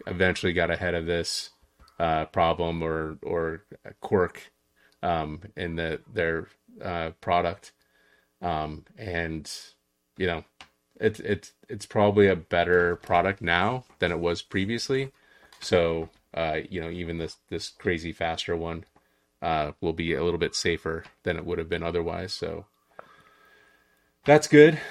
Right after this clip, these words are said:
Um, and I still haven't ever really rid-, ridden one of these. Have you ridden one of these?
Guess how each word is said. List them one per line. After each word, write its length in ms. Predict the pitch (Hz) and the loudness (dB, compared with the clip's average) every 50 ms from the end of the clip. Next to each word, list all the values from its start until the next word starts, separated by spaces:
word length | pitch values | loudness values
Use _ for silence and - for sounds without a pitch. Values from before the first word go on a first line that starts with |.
| - - - | -14 -16 -6
Um, 360 | - 120 107 107 101 98 101 - | 0 2 4 6 6 4 4 2
and 400 | 113 113 107 107 104 98 98 - - - - - | 2 4 6 6 6 4 2 0 -6 -12 -10 -4
I 140 | 127 113 | -4 -2
still 240 | 107 - - 139 131 | -2 2 2 2 2
haven't 420 | 113 123 123 120 120 113 104 104 - - | 4 2 2 2 2 0 0 -2 -4 -4
ever 260 | 110 95 101 101 98 | -2 2 4 4 4
really 280 | 92 95 95 92 92 90 | 4 4 2 2 2 2
rid-, 280 | 87 92 92 - - | 2 0 0 -2 0
ridden 280 | 95 98 98 92 95 92 | 2 4 4 4 4 0
one 120 | 85 82 | -2 -2
of 60 | 80 | -2
these. 180 | 80 82 76 - | -4 -4 -4 -2
Have 120 | 101 95 | -2 -2
you 120 | 104 123 131 | -2 -2 -2
ridden 260 | 135 147 147 147 147 | -2 -2 -2 -2 -2
one 100 | 147 151 | -4 -2
of 40 | 151 | -4
these? 220 | 160 156 156 - | -4 -6 -8 -10